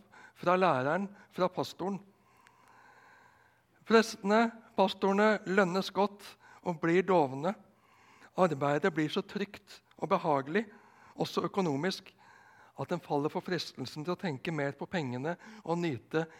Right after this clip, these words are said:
inntekta, velsignelsene, som en gjerne kaller det, framfor å stå i, i forkynnelsen i ordet.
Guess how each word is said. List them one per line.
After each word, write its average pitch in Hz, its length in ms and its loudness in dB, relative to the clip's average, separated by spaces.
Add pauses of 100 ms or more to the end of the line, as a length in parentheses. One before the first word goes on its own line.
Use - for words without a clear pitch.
(1200)
inntekta, 170 540 -2 (240)
velsignelsene, 196 760 0
som 196 140 -2
en 190 100 4
gjerne 165 220 2
kaller 143 260 -2
det, 147 60 -6 (960)
framfor 160 560 -2 (480)
å 165 100 -4
stå 143 320 -2 (220)
i, 165 80 0 (2250)
i 160 160 -4
forkynnelsen 151 720 -4
i 160 160 -4
ordet. 139 380 -8